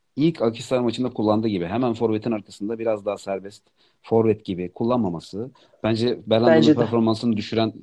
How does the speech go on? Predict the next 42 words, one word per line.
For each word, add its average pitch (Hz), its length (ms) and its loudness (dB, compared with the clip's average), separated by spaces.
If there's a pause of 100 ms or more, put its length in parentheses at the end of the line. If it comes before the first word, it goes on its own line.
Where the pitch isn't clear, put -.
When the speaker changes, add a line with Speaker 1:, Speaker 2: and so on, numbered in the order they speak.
(360)
Speaker 1:
etkenlerden 107 640 0
biriydi. 143 260 2
Yani 104 180 0
Belanda'yı 131 440 2
da 113 80 0 (100)
şöyle 143 480 0
bir 120 60 -4
oyunun 113 340 -2
içerisinde 123 540 -6
görmek 104 420 -4
gerekir 95 320 -8 (100)
o 101 140 -6
bölgede 95 380 -2
ki 139 260 -6 (320)
hani 185 140 0 (140)
Speaker 2:
Aynen 170 120 4
Speaker 1:
evet, 165 80 4
Speaker 2:
öyle. 135 200 2 (400)
Speaker 1:
e, 95 360 0
Belanda, 107 680 0
Emre 110 240 -4
Akbaba 101 480 -4 (560)
performansına 101 640 -4
bakınca 110 340 -4
şöyle 104 360 0
bir 101 80 -8
durum 110 300 2
var 107 180 0
diyebilelim. 98 480 -2 (220)
Çok 147 220 -2
fazla 127 300 0
izleyemedik 110 580 0
Belanda'yı. 90 420 -4
O 104 160 -4
pozisyonda 120 520 -2
Speaker 2:
Yani - 0 -
Speaker 1:
böyle 185 100 4
bir 185 60 4
oyunun 110 280 6
Speaker 2:
Belhanda'nın 196 280 4
da 254 40 -4
Speaker 1:
içerisinde. - 160 2